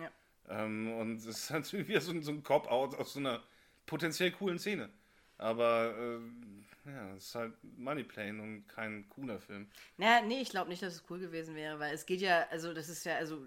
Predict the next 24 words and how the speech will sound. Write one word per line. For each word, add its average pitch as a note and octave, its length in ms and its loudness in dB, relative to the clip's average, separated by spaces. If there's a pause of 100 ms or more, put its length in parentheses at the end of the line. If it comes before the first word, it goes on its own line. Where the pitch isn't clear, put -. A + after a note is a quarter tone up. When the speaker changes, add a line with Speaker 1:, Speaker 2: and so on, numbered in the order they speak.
Speaker 1:
das D#3 180 -6
ist D#3 120 -8
ja F3 80 0
keine D3+ 180 -4
Action-Szene D3 440 -6
oder C#3+ 180 -6
so, C#3+ 160 -8 (100)
der, C#3+ 240 -10
der C#3+ 280 -8
Mann D3 180 -2
verliert D3+ 340 -6
gegen D3+ 160 -8
die D3 60 -12
Cobra. D3+ 240 -8
Speaker 2:
Das, C3 240 -4
äh, A#2+ 260 0
nächste, B2+ 800 -4 (240)
nächste, B2 500 -6
äh, A#2 760 -8 (300)
Deathmatch-Todesgame, B2+ 1900 -4
was A#2+ 120 -8
sie B2 80 -8
spielen, B2 440 -4
ist, - 260 -8